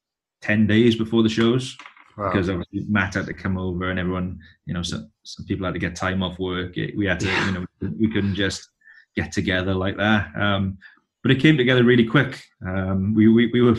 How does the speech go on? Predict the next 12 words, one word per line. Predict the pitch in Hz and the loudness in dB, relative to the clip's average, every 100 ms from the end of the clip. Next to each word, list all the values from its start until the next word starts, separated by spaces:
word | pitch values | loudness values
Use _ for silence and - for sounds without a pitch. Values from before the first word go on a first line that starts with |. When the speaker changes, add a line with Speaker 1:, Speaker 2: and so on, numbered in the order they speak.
| - | 2
Speaker 1:
we | 123 131 | 2 2
were | |
pretty | - 123 113 | 2 2 2
surprised, | 110 117 113 113 110 | 0 0 4 4 2
really, | - 95 98 | -4 -4 -2
and, | 98 98 95 | -2 -2 -4
uh, | 98 92 92 - _ _ | -4 -4 -4 -8 _ _
and | - 85 | -16 -4
pleased | 104 107 104 - - | 2 4 4 0 -4
that | 98 - - | -4 -6 -10
we, | 98 98 - 82 | -8 -8 -8 -6
we'd, | 98 98 | -6 -6